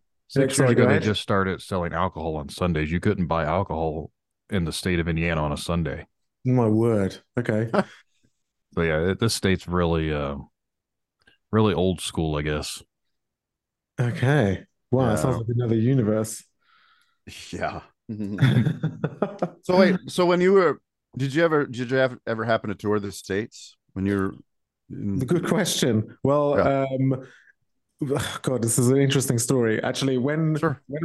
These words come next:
Speaker 1: we were in, uh, sorry, I was in a band called Fells Island. Um, this was one of the first kind of gent bands, actually. And
Speaker 3: Hmm.
Speaker 1: we were signed to, was it Sumerian? Yeah, it was Sumerian Records,
Speaker 2: Yeah.
Speaker 1: actually.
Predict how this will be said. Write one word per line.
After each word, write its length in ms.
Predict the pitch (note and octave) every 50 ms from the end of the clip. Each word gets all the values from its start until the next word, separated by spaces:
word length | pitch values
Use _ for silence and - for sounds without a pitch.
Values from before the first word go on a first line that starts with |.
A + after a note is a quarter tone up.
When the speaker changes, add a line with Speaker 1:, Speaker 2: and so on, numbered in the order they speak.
| D#3+ -
Speaker 1:
we 240 | - C3 C3+ C#3+ D#3
were 140 | E3 D#3+ D#3
in, 100 | D3+ D3+
uh, 340 | - - B2 C3 B2 - C3
sorry, 200 | - D#3+ C#3 B2+
I 40 | B2+
was 120 | C3+ C#3+
in 80 | E3 D3+
a 40 |
band 220 | A#2 D3+ C#3+ C#3+ C3+
called 140 | - C3 A2
Fells 260 | - C#3 B2+ B2 - C3+
Island. 400 | B2 A#2+ A2 G#2+ G#2+ G#2+ - - _ _ _ - - _ _ _ _ -
Um, 540 | A2+ A2 G#2+ G#2+ G#2+ G#2 G#2+ G#2+ G#2 G#2 G2+ - - - - - _ -
this 120 | C#3 -
was 120 | F3+ E3 C#3
one 140 | D#3 D#3+ D#3
of 60 | D3+
the 380 | C#3+ C#3+ C#3+ C#3+ C#3+ C#3+ C#3+ C#3
first 400 | C#3+ - D3+ C#3+ C#3+ C#3+ - -
kind 120 | D3 A#2+
of 80 | A2+ A2
gent 320 | A2 C3 C#3 C#3+ C3 -
bands, 280 | - A2+ G#2+ G#2+ G#2 G#2
actually. 480 | G#2+ G#2 - - - A2 G#2 G#2+ G#2+ - - - - - _ _ _ -
And 320 | A2+ A#2 A#2 B2 B2 A#2+ A#2
Speaker 3:
Hmm. 140 | G2 E2+ - -
Speaker 1:
we 520 | - B2 C3 D3 D3+ D3+ D3 D3 D3+ D3+ D3+
were 320 | - D#3 D#3 C3+ C#3+ D3
signed 480 | C#3+ - - D3+ D#3+ E3 D#3+ D#3+ D#3+ D#3+
to, 520 | - C3+ A#2 A2+ A#2 A#2+ B2 B2+ B2+ - -
was 320 | - - A2+ - D3 D#3 F3
it 160 | A3+ A3 -
Sumerian? 800 | - - - - - D#3 C#3 C3 B2 B2+ C#3 D3+ D#3 E3+ F#3 F3+
Yeah, 140 | D#3+ D3 A#2
it 80 | G#2+
was 160 | B2 B2 - -
Sumerian 480 | C#3+ C#3+ C#3+ D3+ E3 E3 D3+ B2 A#2 B2+
Records, 460 | C#3+ D3+ D3+ - G#2+ G#2 G#2+ G2+ A2+
Speaker 2:
Yeah. 60 | A#2
Speaker 1:
actually. 380 | G#2 - - B2 A2+ A#2 C3